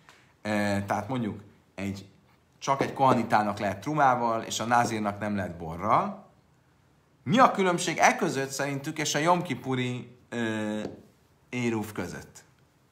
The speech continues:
Most ugye a mi misnánkban is volt egy vélemény, Sumchus, aki ugyanezt mondta. Ő is azt mondta, hogy egy átlag zsidónak nem lehet trumával, csak sima, ö,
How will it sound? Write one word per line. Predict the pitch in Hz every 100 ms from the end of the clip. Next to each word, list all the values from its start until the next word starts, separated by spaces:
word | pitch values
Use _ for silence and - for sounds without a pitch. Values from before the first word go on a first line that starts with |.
| _ _ _ _ _ _ _ -
Most | 107 107
ugye | 107
a |
mi | 113 214
misnánkban | 185 - 143 120 117
is | 107
volt | 135 131 127
egy | 98
vélemény, | 101 104 110 123 143
Sumchus, | 139 - 220 120 - - - - _ _ _ _ _ _ _ _ _ _ _ _ _ _
aki | - 131 135 -
ugyanezt | 135 113 104 110
mondta. | 85 80 -
Ő | -
is | 131
azt | 139 147
mondta, | 147 139 147 139 - - _ _ _ -
hogy | 113
egy | 113
átlag | - 156 170 117
zsidónak | 107 117 135 135 131
nem | 131
lehet | 117 101
trumával, | 107 104 95 95 117 139
csak | - 165 175 175 - _ _ _ -
sima, | - 196 165 107 - - - _ _ _
ö, | 113